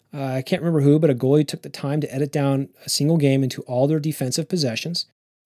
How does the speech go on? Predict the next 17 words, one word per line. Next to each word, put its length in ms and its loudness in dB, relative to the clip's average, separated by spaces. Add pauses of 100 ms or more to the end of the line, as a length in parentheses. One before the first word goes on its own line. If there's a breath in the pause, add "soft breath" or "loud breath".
(180)
The 100 -4
video 320 4
worked 300 4
because 240 -2
the 40 -4
two 240 0
teams 300 -2
were 60 -4
both 300 -2
two 280 0
of 60 -2
the 80 -4
top 360 -4
club 320 -2
teams 280 -4
in 80 -6
California. 600 -4